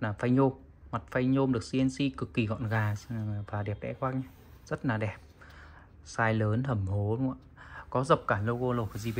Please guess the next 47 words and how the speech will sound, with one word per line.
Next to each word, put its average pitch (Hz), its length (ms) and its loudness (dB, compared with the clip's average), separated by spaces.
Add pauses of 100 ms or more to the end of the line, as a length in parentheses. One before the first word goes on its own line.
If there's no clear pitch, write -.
L 107 240 2
luôn 123 180 4 (120)
các 117 100 -6
bác 120 60 -2
anh 123 140 -2
em 107 180 -4
này. 98 100 -10 (440)
Đấy, 139 80 -14 (180)
rất 143 120 -8
là 120 80 0
đẹp. 110 160 0 (720)
Và 127 340 10
cái 131 100 -2
em 147 220 4
này 120 240 6
thì 110 140 2
các 139 140 4
bác, 151 160 6
cái, 151 440 2
về 120 140 4
cái 120 100 0
hình 110 140 2
thức 226 200 2 (120)
nó 135 180 4
như 117 160 0
thế. 113 280 2
Còn 110 200 0
cái 113 100 -4
vấn 113 160 0
đề 120 140 2
mà 104 60 -2
các 120 100 -6
bác 131 160 2
anh 117 100 0
em 110 140 0
thích - 180 -8
thì 101 180 -2
nó 101 140 -2
sẽ 127 160 -6
là 123 80 0
ở 110 100 -2
cái 107 180 -8
phần 101 400 -2 (120)
Eco 123 360 0
và 113 100 2
Reverse 107 380 0
này. 98 100 -6